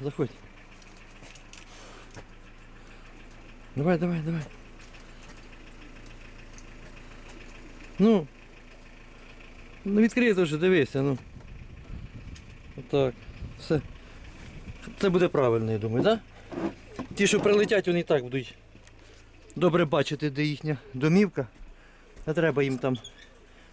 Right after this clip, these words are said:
голубами маячити. Так, синя є. Синя номер чотири.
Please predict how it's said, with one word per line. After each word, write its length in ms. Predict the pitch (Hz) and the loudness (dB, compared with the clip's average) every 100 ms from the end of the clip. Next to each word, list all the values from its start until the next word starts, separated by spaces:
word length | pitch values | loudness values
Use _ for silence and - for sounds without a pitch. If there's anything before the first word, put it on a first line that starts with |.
| - - - - - | -20 -20 -20 -20 -12
голубами 460 | 135 151 139 147 143 | -2 2 4 4 4
маячити. 560 | 147 139 139 - 120 135 - - - - - - - - | 4 2 0 -2 -12 -16 -18 -20 -20 -20 -20 -20 -20 -2
Так, 180 | 160 - | 0 2
синя 240 | 202 175 | 2 4
є. 220 | 156 135 - - - - - - - - - - - - - - - - 202 | 4 2 0 -4 -6 -14 -20 -20 -20 -20 -20 -20 -20 -20 -18 -14 -6 0 2
Синя 340 | 196 202 208 190 | 4 6 6 6
номер 300 | 196 190 170 | 6 4 4
чотири. 460 | - 156 156 123 | -2 -2 -2 -2